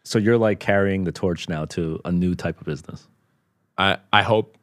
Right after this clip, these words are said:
Speaker 2: I hope so. I don't think there's any way to live up to, um, the,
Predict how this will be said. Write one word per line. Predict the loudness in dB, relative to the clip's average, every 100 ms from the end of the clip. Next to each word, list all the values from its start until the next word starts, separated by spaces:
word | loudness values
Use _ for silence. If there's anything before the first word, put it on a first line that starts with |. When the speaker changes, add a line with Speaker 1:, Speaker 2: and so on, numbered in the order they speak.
| _
Speaker 2:
I | 2
hope | 2 2
so. | 2 2
I |
don't | 4 2 2
think | -2
there's | -2
any | 0 2
way | 2 0
to |
live | 0 -2 2
up | 0 -2
to, | -2 0 2 0 -2 -6 _ _ _ -2
um, | 0 2 0 0 -4 -8 -12 _ _ _ _ _ _
the, | -2 2 4 2 0 -2 -4